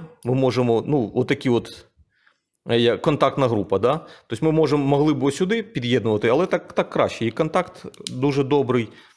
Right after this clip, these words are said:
І взагалі ми бачимо, куди ми під'єднуємо. Я не став виводити, окремо тут дроти зачищати, як хтось робить. Просто так от напряму і під'єднуємо. Тепер обираємо програма літієві акумулятори,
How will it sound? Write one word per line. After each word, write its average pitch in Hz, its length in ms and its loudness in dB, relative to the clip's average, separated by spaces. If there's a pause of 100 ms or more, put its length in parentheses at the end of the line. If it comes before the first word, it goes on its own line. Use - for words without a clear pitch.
(360)
І 120 120 0
взагалі 127 360 2
ми 107 120 0
бачимо, 120 420 0
куди 113 220 -2
ми 120 140 0
під'єднуємо. 98 680 -4 (360)
Я 143 120 2
не 143 80 0
став 120 200 -2
виводити, 120 480 0
окремо 113 360 0
тут 107 200 -8 (220)
дроти 139 380 -2
зачищати, 165 580 -4
як 131 140 -2
хтось - 260 -8
робить. 110 380 -4 (300)
Просто 175 300 -2
так 143 200 -4
от 123 80 -6
напряму 135 360 -2
і 120 40 -4
під'єднуємо. 104 680 -10 (420)
Тепер 165 380 0
обираємо 135 680 0
програма 160 560 -4 (120)
літієві 151 380 -4
акумулятори, 147 680 -6